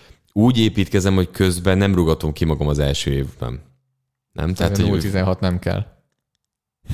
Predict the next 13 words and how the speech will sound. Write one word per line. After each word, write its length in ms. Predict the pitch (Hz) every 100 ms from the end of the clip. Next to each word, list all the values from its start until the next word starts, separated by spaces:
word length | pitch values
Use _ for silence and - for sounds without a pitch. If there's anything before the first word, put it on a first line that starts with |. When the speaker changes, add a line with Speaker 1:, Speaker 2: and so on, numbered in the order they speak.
| - -
Speaker 1:
Nem. 220 | 64 85 - 113 -
Speaker 2:
Null 140 | 117 92
tizenhét. 540 | 92 95 95 95 - - - - - -
Speaker 1:
<laughs> 540 | - _ - - _
Tehát, 160 | - 76
hogy 300 | 87 82 -
szerintem 320 | - 90 85
ez, 80 | 87
ez 160 | 85 80
a 60 |
másik 320 | 80 76 - 73
része, 320 | 82 - 95
úgyhogy 280 | 92 95